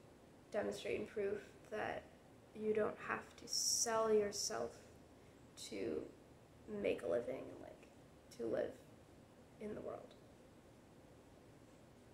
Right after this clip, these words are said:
And I guess that has to do with how to live in modernity, because s-, society is such that oftentimes people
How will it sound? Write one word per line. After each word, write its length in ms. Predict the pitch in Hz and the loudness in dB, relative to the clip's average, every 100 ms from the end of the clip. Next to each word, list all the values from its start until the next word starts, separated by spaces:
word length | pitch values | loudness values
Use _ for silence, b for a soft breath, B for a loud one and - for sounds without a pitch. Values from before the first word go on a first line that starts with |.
| - - - - - - - - - | -20 -20 -20 -20 -20 -20 -20 -20 -14
And 100 | - | 0
I 60 | 277 | 10
guess 180 | 269 262 | 10 10
that 360 | - 233 - - - - - - - | 6 6 4 -2 -16 -20 -20 -20 -10
has 280 | 220 - - | -6 -6 -8
to 100 | - | -8
do 220 | - - - | -6 -6 -4
with 140 | - - - - - - - - - - - | -6 -8 -18 -20 -20 -20 -20 -20 -20 -20 -2
how 100 | 233 | 6
to 80 | 220 | 8
live 160 | 208 208 | 10 8
in 100 | 202 | 6
modernity, 440 | 202 202 202 233 | 8 8 6 2
because 320 | 240 247 - - | 0 -2 -8 -12
s-, 480 | - - - - - - - - - - - - - - - - - - - - - - - - - - - - - - | -16 -16 -12 -10 -10 -12 -18 -20 -20 -20 -20 -20 -20 -20 -20 -20 -20 -20 -20 -20 -20 -20 -20 -20 -20 -20 -20 -20 -20 -18
society 540 | - 240 226 - 247 | -10 -4 2 4 6
is 100 | 233 | 4
such 300 | - - - | 4 -2 -4
that 140 | - - | -4 -4
oftentimes 840 | - - 120 127 110 - - - - - - - - - - - - - - - | -4 -6 -8 -8 -8 -12 -18 -18 -18 -20 -20 -20 -20 -20 -20 -20 -20 -20 -20 -14
people 340 | 233 233 - | -12 -4 -4